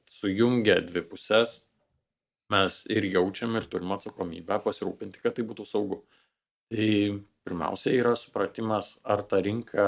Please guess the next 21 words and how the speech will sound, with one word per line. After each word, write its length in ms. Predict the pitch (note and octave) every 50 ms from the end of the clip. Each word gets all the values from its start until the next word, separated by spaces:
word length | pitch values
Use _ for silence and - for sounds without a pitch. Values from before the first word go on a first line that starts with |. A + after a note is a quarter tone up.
| F#2+ F#2 F2+ -
ar 220 | - - G#2 G2+ G2+
mes 220 | G#2 G#2 G#2 -
ją 80 | G2+ F#2
vertiname 400 | F#2 F2+ F2 - E2+ E2 E2 D#2
kaip 180 | - - - -
saugią. 300 | - - - - - - _ _ _ _ _ _ _ _ _ _ _ _ _ _ _ _
Įsigilinimas 640 | - - G2+ G#2 G#2 A2 A2 G#2+ G2 F#2 F2 E2+ -
į 80 | F#2+ F2+
teisinę 380 | - E2+ E2+ E2+ - E2+ D2+ D#2
bazę, 400 | - A2+ A#2 A#2 A2+ G#2 A2 G#2 G2+
kalbėjimasis 720 | - F#2+ F#2 E2+ F2+ F2 E2+ E2+ E2+ E2+ E2 - - -
su 120 | - -
vietiniais 560 | E2 F2 G#2 G#2+ G#2+ G#2+ G#2 G2 F#2+ F2+ - -
teisininkais. 800 | F#2+ F#2+ F2 E2 - - - E2 E2 D#2+ - E2 E2 D#2+ - _ _ _ _ _ _ _ _ _ _ _ _ _ _ _ -
A, 100 | F#2+ F#2+ F#2+ F#2 F#2 - - _ _ _ _ -
lygiagrečiai 880 | - G2 G2 G2 G#2+ G2+ F2+ F#2+ F#2+ F#2+ - - D3 E3+ F3+ E3 A2+
eina 280 | - G#2+ A2 A#2 A#2 G#2
ir 80 | G2 -
tas 200 | - F#2+ F2+ -
supratimas, 600 | - F2+ - F2+ D#2+ - - F#2+ G2+ A2+ - -
kas, 240 | - - G#2+ -